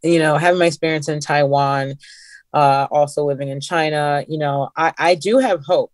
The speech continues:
because generally speaking, my experiences were very good. I have very good friends still talk to, friends I've known for now for over fifteen years. Um, you know, we talk about these issues all the time.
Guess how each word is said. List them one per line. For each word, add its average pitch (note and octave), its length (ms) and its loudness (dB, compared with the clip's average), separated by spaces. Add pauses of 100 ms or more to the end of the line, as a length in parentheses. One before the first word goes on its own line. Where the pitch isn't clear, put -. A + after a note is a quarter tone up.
because D3+ 440 -6 (200)
generally A#3 440 -2
speaking, F#3 560 -10
my D#3 160 -2
experiences D#3 760 -4
were C#3 220 -2 (260)
very D3+ 360 4
good. C#3 340 0 (440)
I - 60 -4
have C#3 300 0
very D#3 300 2
good D3 160 -4
friends C#3 340 -8
still C3+ 160 0
talk B2 280 -8
to, C3 160 -10
friends C3+ 220 2
I've C3 120 4
known C3 240 0
for - 80 -18
now B2+ 220 -4
for C3 120 2
over B2+ 140 4
fifteen C3 400 0
years. B2+ 360 2 (100)
Um, C3 420 -2 (560)
you E3 100 2
know, D#3 200 6
we D#3+ 180 4
talk E3+ 240 2
about E3+ 140 4
these D#3 160 0
issues E3 260 -2
all D#3+ 120 4
the D#3 60 2
time. D#3 460 -6